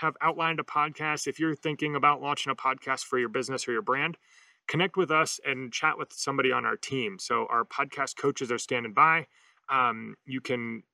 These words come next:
uh, book a call or schedule a call with us through the cashflowpodcasting dot com website. You'll see the link up in the top right corner to schedule a call. Um, but at the end of the day, what we find is those are the three traps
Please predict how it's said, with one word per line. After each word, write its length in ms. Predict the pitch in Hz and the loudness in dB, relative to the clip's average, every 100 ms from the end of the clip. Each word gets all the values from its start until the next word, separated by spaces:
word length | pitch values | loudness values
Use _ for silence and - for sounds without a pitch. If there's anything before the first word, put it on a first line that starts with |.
| - | -4
uh, 120 | 117 | -4
book 260 | 120 160 160 | 0 0 0
a 60 | |
call 320 | - - 131 127 | -4 0 2 4
or 100 | 113 | 0
schedule 340 | - 127 131 | -2 -2 -2
a 40 | |
call 260 | - 127 120 | -2 -2 0
with 180 | 120 135 | 0 0
us 260 | 120 - - _ - | -4 -4 -12 _ -10
through 420 | 117 131 151 135 | 0 4 4 2
the 60 | 123 | -2
cashflowpodcasting 1200 | - 120 - - 117 - 120 117 127 117 127 113 | -2 -2 -2 -2 -4 0 -2 -2 -4 -4 -6 -2
dot 180 | 107 - | -2 -2
com 320 | 123 104 104 | -2 -2 0
website. 480 | 139 139 165 190 - | -2 0 0 -2 -2
You'll 120 | 110 | -8
see 180 | - 131 | -4 -4
the 80 | 113 | -4
link 260 | 127 131 - | -4 -6 -8
up 140 | 127 | -8
in 60 | 117 | -6
the 80 | 113 | -10
top 280 | - 113 117 | -4 -2 -2
right 160 | 104 | -4
corner 380 | - 131 156 - | -4 -4 -2 -6
to 140 | - | -8
schedule 380 | - - 113 101 | -8 -6 -4 -6
a 40 | 98 | -6
call. 380 | - 131 180 _ _ - - - _ - | -2 -2 -2 _ _ -20 -20 -20 _ 0
Um, 460 | 123 117 113 110 - - _ - | 2 2 0 -10 -14 -20 _ 0
but 60 | |
at 80 | 131 | 4
the 80 | 185 | 4
end 100 | 226 | 4
of 40 | |
the 60 | 165 | 4
day, 380 | 139 127 127 - _ _ - | 4 4 2 -2 _ _ -10
what 240 | 135 135 | -4 0
we 180 | 147 175 | 2 0
find 460 | - 147 131 131 123 | 2 4 4 2 0
is 260 | 139 120 117 - | 2 2 0 -6
those 320 | 127 160 170 | 2 4 4
are 100 | 175 | 4
the 120 | 156 147 | 2 -2
three 320 | - 135 139 | 0 2 2
traps 580 | - 127 113 113 - | 2 4 4 2 -4